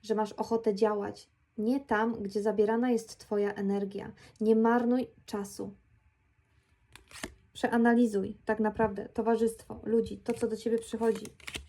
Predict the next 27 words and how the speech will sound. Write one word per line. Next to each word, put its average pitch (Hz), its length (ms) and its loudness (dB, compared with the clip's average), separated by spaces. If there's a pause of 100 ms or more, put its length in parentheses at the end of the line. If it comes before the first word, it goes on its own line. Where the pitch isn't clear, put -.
(1200)
Dokładnie. 220 480 -4 (320)
Bo 220 60 -4
ty 302 220 4
potrzebujesz 269 600 0
skupić - 440 -8
się 226 100 0
na 202 180 0
tym, 294 260 -2
co 247 120 -2
przynosi, 233 680 -4 (300)
przynosi 233 500 0
do 220 80 4
ciebie 226 320 4 (100)
świat. - 540 -2
Otwierają 233 400 2
się 254 140 -6
jakieś 233 160 -8
twoje 220 220 0
nowe 226 220 2
drzwi. 220 280 0 (280)
Zakończasz 262 640 2
stal-, 233 480 0 (100)
stary 226 360 0
cykl, 320 480 -2
odcinając 226 840 0
te 240 140 -2
toksyczne 269 640 -2